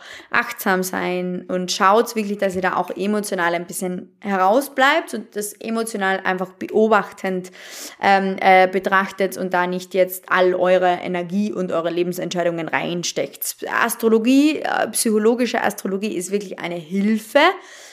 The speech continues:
eine ganzheitliche Hilfe für die Persönlichkeitsentwicklung, aber nicht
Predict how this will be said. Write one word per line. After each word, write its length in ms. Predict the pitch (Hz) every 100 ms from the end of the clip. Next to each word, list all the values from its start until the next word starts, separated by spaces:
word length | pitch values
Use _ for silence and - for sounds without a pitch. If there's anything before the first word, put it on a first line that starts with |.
| -
eine 180 | 185 175
ganzheitliche 1080 | - 190 226 294 320 247 220 233 233 -
Hilfe 360 | 214 196 226 220
für 160 | 196 214
die 80 |
Persönlichkeitsentwicklung, 960 | 208 185 185 190 190 185 180 180 185 190
aber 220 | - 180
nicht 460 | 180 196 202 -